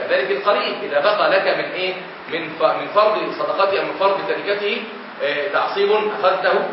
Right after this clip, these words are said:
يجب عليك حال فقره وغناك على حال ما تنفق عليه. نفقات واجبة، يعني ما ينفعش تعطيه زكاة مالك ولا زكاة الفطر أو نحوها،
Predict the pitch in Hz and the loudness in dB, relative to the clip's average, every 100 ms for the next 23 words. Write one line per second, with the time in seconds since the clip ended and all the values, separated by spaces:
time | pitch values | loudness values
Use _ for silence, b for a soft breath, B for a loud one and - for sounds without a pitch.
0 | - 135 185 180 - - 185 - - 185 | -2 0 2 0 0 0 0 -2 -2 2
1 | 208 - - 202 196 165 147 151 147 147 | 4 2 2 2 2 0 -2 0 0 0
2 | 156 - - - - - - 139 151 214 | 0 0 -4 -10 -12 -14 -8 -4 2 2
3 | - 208 - - - 139 - - - - | 4 2 0 -4 -4 -6 -6 -10 -14 -16
4 | - - 117 135 139 156 - 131 117 - | -16 -14 -8 -6 0 2 4 2 0 -4
5 | 120 - 139 - 196 - 160 143 - - | -6 -6 -6 0 2 2 0 -6 -6 -6
6 | 196 196 156 185 190 - 180 214 185 143 | -4 -4 -2 0 0 0 0 0 0 -2
7 | 143 139 180 190 190 - - - - 143 | -2 -2 0 0 0 -6 -10 -14 -8 -6
8 | 147 226 - 156 151 139 127 | -2 0 2 2 0 -2 -4